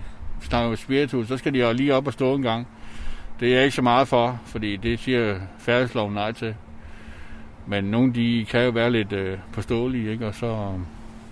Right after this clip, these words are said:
fred være med det, og så har de lov til det i et par minutter, og så skal, så er det så ned og sidde igen, fordi det bryder ordensmagten sig ikke om. Og jeg kan jo få en klækkelig reminder, hvis jeg overtræder de regler der, ikke?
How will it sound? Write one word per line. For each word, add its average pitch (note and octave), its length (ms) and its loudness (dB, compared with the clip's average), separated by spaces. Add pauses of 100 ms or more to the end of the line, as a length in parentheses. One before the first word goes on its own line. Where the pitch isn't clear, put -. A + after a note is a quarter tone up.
(1040)
fred C#3 220 2
være C#3+ 180 4
med B2+ 180 4
det, D3+ 120 2
og A2 160 2
så C#3 240 0
har C#3 100 6
de C3 160 6
lov C3 220 6
til C#3 180 4
det C#3 60 4 (140)
i - 20 4
et A2 80 2
par B2 140 4
minutter, B2 360 4
og A#2 120 4
så B2 120 2
skal, A#2 220 -6
så - 120 -4
er C#3 100 2
det B2 100 0
så A#2+ 80 0
ned C3 140 2
og C3+ 60 0
sidde C3 220 0
igen, A#2+ 280 -4
fordi G2+ 460 -8 (840)
det A#2+ 160 4
bryder B2+ 240 6
ordensmagten A2+ 680 2
sig G#2+ 180 2
ikke A#2+ 140 0
om. G2 120 -4 (920)
Og G#2 100 -4
jeg A2 60 4
kan C3 100 6
jo B2 60 6
få A#2 240 4
en G#2 360 0 (180)
klækkelig A#2 640 2 (880)
reminder, A#2 640 6 (240)
hvis G2+ 160 -4
jeg G#2+ 80 2
overtræder A2 420 2
de A2+ 140 0
regler G#2+ 260 0
der, G2 240 -4
ikke? A#2+ 100 -8